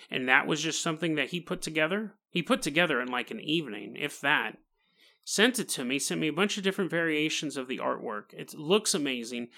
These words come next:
And what I love most about it is that I think it sums up the show. It has a real kind of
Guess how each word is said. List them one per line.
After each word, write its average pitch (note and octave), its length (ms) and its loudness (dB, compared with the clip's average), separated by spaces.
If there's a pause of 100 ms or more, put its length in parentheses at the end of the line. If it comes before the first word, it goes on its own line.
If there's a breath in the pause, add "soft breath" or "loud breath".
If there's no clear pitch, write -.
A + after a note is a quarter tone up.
(220 loud breath)
And D#3+ 100 0
what A3 140 6
I A3 80 6
love G#3 220 2
most F#3+ 340 2
about G#2+ 320 -2
it A2+ 140 -6 (320 loud breath)
is C#3+ 120 -6
that D#3+ 240 2
I D3 80 0
think A3 260 0
it - 120 -2
sums F#3+ 720 4
up D3+ 320 0
the B2 100 -6
show. B2 420 -2
It B2+ 80 -8
has C#3 160 -4
a C#3 40 -6
real D#3 160 0
kind D#3+ 160 -4
of A#2+ 140 -8